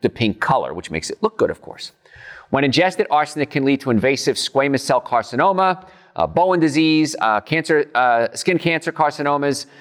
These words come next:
uh, liver, kidney, lung problems, bladder problems. And although the F D A is trying to convince the public that chicken might be safe,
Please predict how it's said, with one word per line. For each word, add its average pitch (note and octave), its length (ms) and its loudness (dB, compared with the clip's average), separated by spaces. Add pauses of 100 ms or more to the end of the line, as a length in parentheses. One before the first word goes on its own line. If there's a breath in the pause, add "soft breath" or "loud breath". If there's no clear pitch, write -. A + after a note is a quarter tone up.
(180 loud breath)
uh, G2 220 0
liver, D3+ 320 2
kidney, C#3+ 320 -2
lung C#3 240 2
problems, C#3 340 -2
bladder C#3+ 280 2
problems. C3+ 540 0 (400 loud breath)
And B2 120 4
although C3+ 320 4
the F#3+ 160 2
F E3 140 -2
D D#3+ 120 2
A C#3+ 100 4
is C3 100 0
trying D3 300 0
to C#3+ 100 -8
convince C3+ 400 0
the - 80 -16
public B2+ 360 0
that A2+ 160 0
chicken B2 340 -2
might A2+ 220 -2
be G2+ 140 -4
safe, G3+ 840 0